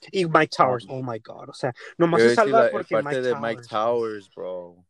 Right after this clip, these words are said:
Speaker 1: él rompe, siempre rompe ese güey, neta, no, no sé qué, no sé qué
Speaker 2: La
Speaker 1: tiene ese güey
Speaker 2: salsa.
Speaker 1: que rompe, güey.
Speaker 2: Yeah. Yeah,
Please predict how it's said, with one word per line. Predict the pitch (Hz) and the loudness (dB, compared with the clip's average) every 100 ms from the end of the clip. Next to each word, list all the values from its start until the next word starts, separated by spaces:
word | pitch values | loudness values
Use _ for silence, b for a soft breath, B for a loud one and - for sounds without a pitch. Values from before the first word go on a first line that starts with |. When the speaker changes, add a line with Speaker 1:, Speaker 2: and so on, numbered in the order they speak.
| _ | _
Speaker 1:
él | 127 151 | -10 -6
rompe, | 135 143 156 147 147 | -4 -4 -6 -10 -14
siempre | - 165 180 185 196 180 | -14 -10 -8 -8 -10 -10
rompe | 147 151 151 135 | -10 -12 -12 -14
ese | - 139 | -2 -2
güey, | 135 127 | 0 -2
neta, | 123 135 160 | -2 -4 -4
no, | 151 139 135 - 139 | -4 -6 -10 -14 -8
no | 139 | -4
sé | - | -4
qué, | - 156 151 151 B B B | 0 2 2 0 B B B
no | 151 156 | -2 0
sé | - 180 | 0 0
qué | 185 | -2
Speaker 2:
La | |
Speaker 1:
tiene | - 165 180 | 2 2 4
ese | 180 185 | 4 4
güey | 175 | 2
Speaker 2:
salsa. | 170 | 2
Speaker 1:
que | 180 | -2
rompe, | 160 123 143 - 113 | -2 -4 -6 -8 -10
güey. | 101 98 _ _ _ _ | -12 -20 _ _ _ _
Speaker 2:
Yeah. | - 101 95 - _ _ _ _ _ _ _ _ _ | -4 -2 -2 -4 _ _ _ _ _ _ _ _ _
Yeah, | - | -4